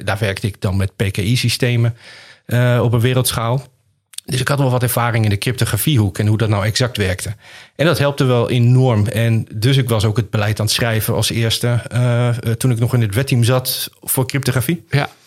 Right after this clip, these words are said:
Speaker 2: oké. Hey, bij, bij K P N heb je nog wel wat, eh, voor de kiezer gekregen volgens mij, eh, afgelopen jaren. Ik, ik kan me nog één, eh, niet zo heel lang geleden, een krantenkop herinneren. Letterlijk was dat, eh,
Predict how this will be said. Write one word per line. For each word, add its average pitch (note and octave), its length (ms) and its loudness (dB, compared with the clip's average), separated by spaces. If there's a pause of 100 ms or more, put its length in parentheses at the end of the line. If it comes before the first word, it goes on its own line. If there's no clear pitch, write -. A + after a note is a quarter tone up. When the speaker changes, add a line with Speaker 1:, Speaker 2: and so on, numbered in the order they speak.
Speaker 2:
oké. B2 380 0
Hey, D3 140 0
bij, D#3+ 220 0
bij E3 100 -4
K F3+ 200 -2
P - 40 -2
N G3 120 4
heb F#3 80 2
je F#3+ 60 0
nog F3+ 100 2
wel F3+ 100 2
wat, F3 140 -2
eh, D#3+ 80 2
voor E3+ 140 -2
de D3+ 60 -4
kiezer E3+ 280 0
gekregen B2+ 380 0
volgens B2 260 0
mij, A#2+ 400 0
eh, B2+ 80 -4
afgelopen A#2+ 480 -4
jaren. A2+ 360 -4
Ik, - 140 -12
ik - 100 -20
kan E3+ 120 -4
me E3+ 60 0
nog E3 160 -4
één, E3 260 0
eh, D#3 280 0
niet D#3+ 140 0
zo C3+ 100 0
heel C#3 140 2
lang C3+ 180 0
geleden, D#3 320 -4
een C#3 80 -10
krantenkop E3 500 -6
herinneren. E3+ 480 -4 (840)
Letterlijk F3+ 400 0
was D#3 200 0
dat, D3+ 260 -2
eh, C#3+ 240 2